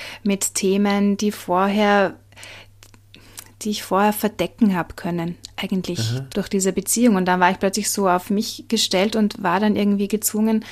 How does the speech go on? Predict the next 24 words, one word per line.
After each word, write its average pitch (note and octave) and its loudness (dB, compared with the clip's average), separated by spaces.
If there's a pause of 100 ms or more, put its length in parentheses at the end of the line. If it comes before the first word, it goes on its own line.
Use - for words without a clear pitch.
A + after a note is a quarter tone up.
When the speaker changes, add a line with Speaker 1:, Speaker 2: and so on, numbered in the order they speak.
(360)
Speaker 1:
einfach G#3 0
noch G3+ 2
einmal G#3 2
zu A3 -4
fragen, G#3+ 0
ähm, G#3 2 (480)
was, G3 0
was G#3 -2
trifft - -2
mich B3 6
da F3 2
jetzt F3+ 0
so F3 -2
und G3 -2
was, - -2
was G3+ -2
macht G3 -2
es, G#3+ 0
dass G3 -4
ich - -6
nicht - -4
loslassen F#3 -2
kann F3 -2
und F3 -8